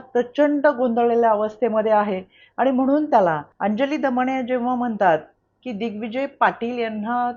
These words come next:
चौकशीसाठी बोलवलेलं आहे, पहिल्या दिवशीच आदरणीय अजितदादांनी आपली भूमिका स्पष्टपणे मांडलेली आहे. तो तपास अंतिम निष्कर्षाला जाणं, दोन समित्या गठीत केलेल्या आहेत. त्या पुराव्याच्या अनुषंगाने,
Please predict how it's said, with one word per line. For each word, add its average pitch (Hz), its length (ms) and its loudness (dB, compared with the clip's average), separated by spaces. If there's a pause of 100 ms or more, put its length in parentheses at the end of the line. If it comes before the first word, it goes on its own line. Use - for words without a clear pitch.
चौकशीसाठी 214 720 -8
बोलवलेलं 214 600 -4
आहे, 165 320 -6 (220)
पहिल्या 220 260 2
दिवशीच 233 480 -4
आदरणीय 196 460 -2
अजितदादांनी 185 600 -4
आपली 180 240 -6
भूमिका 170 420 -6
स्पष्टपणे 180 600 -6
मांडलेली 170 560 -4
आहे. 139 80 -6 (380)
तो 190 80 -4
तपास 202 400 0 (300)
अंतिम 190 420 -4
निष्कर्षाला 226 600 -2
जाणं, 208 400 -2 (300)
दोन 208 360 -2
समित्या 185 380 -4
गठीत 160 200 -8 (100)
केलेल्या 120 320 -4
आहेत. 123 180 -8 (220)
त्या 233 180 0 (200)
पुराव्याच्या 202 560 0 (160)
अनुषंगाने, 196 800 -4